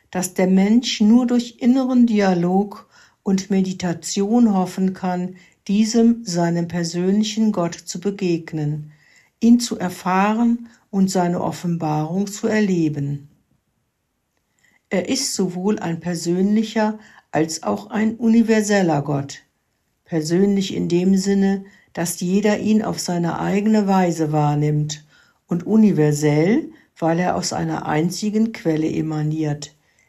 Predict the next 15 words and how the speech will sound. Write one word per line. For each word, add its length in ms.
dargestellt 880
in 160
der 140
Form 360
von 280
Aton, 720
der 100
göttlichen 640
Kraft, 640
die 100
sich 220
durch 240
die 160
Sonne 360
manifestiert. 1120